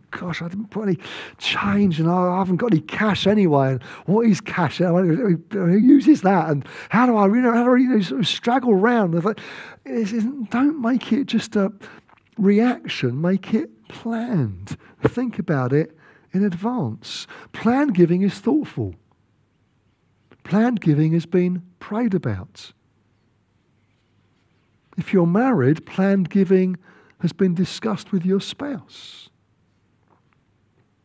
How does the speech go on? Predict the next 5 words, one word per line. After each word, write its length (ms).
Proverbs 380
twenty-one 500
verse 260
five 320
says, 220